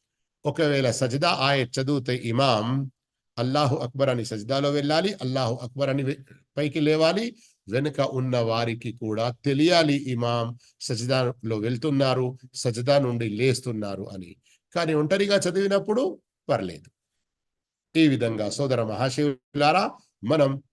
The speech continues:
పద్దెనిమిదవ పాఠం పూర్తి చేసుకున్నాము. ఇన్షా అల్లా మరుసటి రోజు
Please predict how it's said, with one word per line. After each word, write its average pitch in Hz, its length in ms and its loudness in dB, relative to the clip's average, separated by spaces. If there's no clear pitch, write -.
పద్దెనిమిదవ 147 520 2
పాఠం 120 340 0
పూర్తి 156 420 -4
చేసుకున్నాము. 156 600 4
ఇన్షా 160 420 2
అల్లా 120 680 2
మరుసటి 120 380 -2
రోజు 110 520 -2